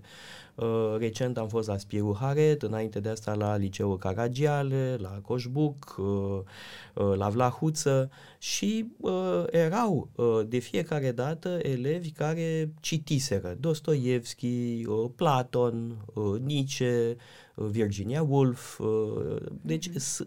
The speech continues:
Speaker 1: sunt întotdeauna și asemenea elevi,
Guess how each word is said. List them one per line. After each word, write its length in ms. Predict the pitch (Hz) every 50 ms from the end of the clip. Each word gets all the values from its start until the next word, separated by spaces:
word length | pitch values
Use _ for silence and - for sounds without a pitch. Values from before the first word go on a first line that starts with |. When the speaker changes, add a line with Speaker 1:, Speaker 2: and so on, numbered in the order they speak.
| -
Speaker 1:
sunt 340 | 165 156 - - 226 247 233
întotdeauna 920 | 226 214 190 190 226 220 196 196 185 175 185 180 165 135 110 104 98 92 - -
și 500 | - - - - - 185 190 165 127 - - -
asemenea 840 | - 120 117 - - 143 143 147 143 131 127 123 120 117 110 110 -
elevi, 540 | - 110 107 98 92 101 113 147 170 175 170